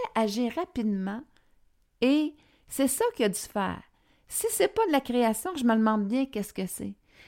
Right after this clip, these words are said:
Et lui aussi, il voulait sauver un enfant de six ans. Donc, la vie leur a permis de sauver un enfant de six ans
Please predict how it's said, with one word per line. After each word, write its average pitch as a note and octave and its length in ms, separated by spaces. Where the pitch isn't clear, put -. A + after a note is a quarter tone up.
Et B3 180
lui D#4+ 300
aussi, - 240
il A3+ 60
voulait G#3+ 420
sauver A#3 520
un G#3 120
enfant F#3+ 340
de G3 80
six G3 260
ans. G#3 140
Donc, D#4+ 160
la B3+ 200
vie C4+ 160
leur G#3+ 300
a G#3 40
permis C#4 800
de A3+ 360
sauver F#4+ 580
un B3 160
enfant A3+ 400
de C4+ 80
six B3 800
ans A#3 200